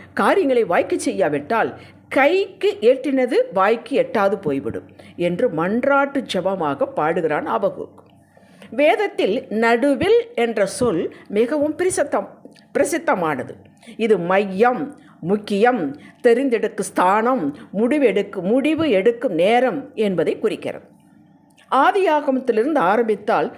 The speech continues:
தோட்டத்தின் நடுவில் இருக்கிற விருட்சத்தின் கனியை குறித்து கட்டளை கொடுத்தார் கர்த்தர். ஏதோ ஒரு மூலையில் ஒதுங்கி இருந்தால், இவர்கள் கவனிக்க, கவனித்திருக்க மாட்டார்கள்.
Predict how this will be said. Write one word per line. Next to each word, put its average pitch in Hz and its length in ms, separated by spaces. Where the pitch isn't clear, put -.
தோட்டத்தின் 294 680
நடுவில் 185 840
இருக்கிற 185 640
விருட்சத்தின் 226 640
கனியை 180 520
குறித்து 185 360
கட்டளை 180 420
கொடுத்தார் 165 580
கர்த்தர். - 480
ஏதோ 302 560
ஒரு 370 240
மூலையில் 330 460
ஒதுங்கி 285 340
இருந்தால், 269 440
இவர்கள் 247 360
கவனிக்க, 311 480
கவனித்திருக்க 294 520
மாட்டார்கள். 185 640